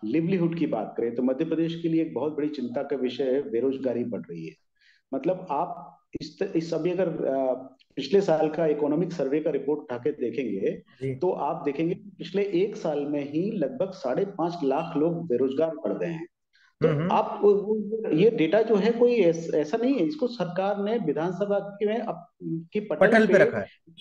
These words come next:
Speaker 1: इकोनॉमिक सर्वे में विधानसभा के पट-, पटल
Speaker 2: पटल
Speaker 1: पे,
Speaker 2: पे रखा
Speaker 1: पर, पे
Speaker 2: है।
Speaker 1: रखा
Speaker 2: हम्म।
Speaker 1: है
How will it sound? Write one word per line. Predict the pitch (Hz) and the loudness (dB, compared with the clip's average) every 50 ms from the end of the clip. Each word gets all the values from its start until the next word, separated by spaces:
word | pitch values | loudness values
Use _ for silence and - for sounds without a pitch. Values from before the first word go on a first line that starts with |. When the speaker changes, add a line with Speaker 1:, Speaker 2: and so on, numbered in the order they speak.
| - - - - - - - _ _ - | -16 -16 -16 -16 -20 -20 -20 _ _ -12
Speaker 1:
इकोनॉमिक | 180 175 233 247 254 254 269 269 | -6 -4 -2 -2 -2 -4 -6 -8
सर्वे | 269 262 - 202 196 202 277 285 | -6 -6 -6 -4 -2 0 0 0
में | 285 294 | 0 0
विधानसभा | 269 208 196 214 208 202 208 202 208 202 | 0 0 0 0 -2 -2 -2 -2 -2 -2
के | 202 208 | -2 -4
पट-, | 202 202 175 - - - _ _ | -4 -4 -6 -8 -10 -18 _ _
पटल | - 165 170 175 | -8 -6 -4 -4
Speaker 2:
पटल | 170 170 170 180 190 175 | 0 2 4 6 6 4
Speaker 1:
पे, | 180 165 | 4 2
Speaker 2:
पे | 139 170 | 2 2
रखा | 165 | 2
Speaker 1:
पर, | 156 - - | 0 -2 -2
पे | 180 | -2
Speaker 2:
है। | 151 | -2
Speaker 1:
रखा | 143 120 117 | -2 -4 -6
Speaker 2:
हम्म। | 110 - - | -8 -12 -14
Speaker 1:
है | - | -16